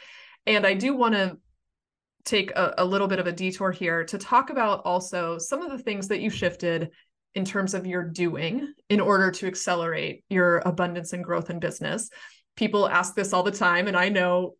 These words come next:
you and I had our own journey of going through, you know, "But, but tell me all the things to do." And of course, the how and the doing has its place. There's definitely things,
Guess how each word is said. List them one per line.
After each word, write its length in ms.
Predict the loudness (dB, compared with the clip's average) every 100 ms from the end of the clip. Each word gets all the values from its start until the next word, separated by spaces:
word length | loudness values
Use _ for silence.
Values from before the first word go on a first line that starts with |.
| _
you 260 | -12 -8 -4
and 100 | 0
I 180 | 2 2
had 180 | 2 0
our 140 | 2
own 200 | 2 0
journey 400 | 0 0 2 0
of 140 | -2 -2
going 300 | -2 -2 -4
through, 500 | -6 -2 0 0 -2
you 120 | -4
know, 140 | -4
"But, 220 | -2 -2 -4
but 120 | -8 -2
tell 220 | 0 2
me 140 | 2
all 140 | 2 2
the 120 | 0
things 280 | -2 -4 -6
to 100 | -8
do." 340 | -4 -2 -4 -8 -18 -4
And 100 | -2
of 80 | -2
course, 600 | -2 2 4 2 -2 -12 _
the 100 | -6
how 480 | -2 2 6 6 6
and 140 | 4 0
the 60 |
doing 440 | -2 -4 -4 -4 -6
has 300 | -4 -2 -2
its 140 | -8
place. 440 | -4 -2 -2 -4
There's 240 | -4 -4 -2
definitely 580 | -2 -2 -2 -6 -8 -6
things, 460 | -4 -4 -4 -10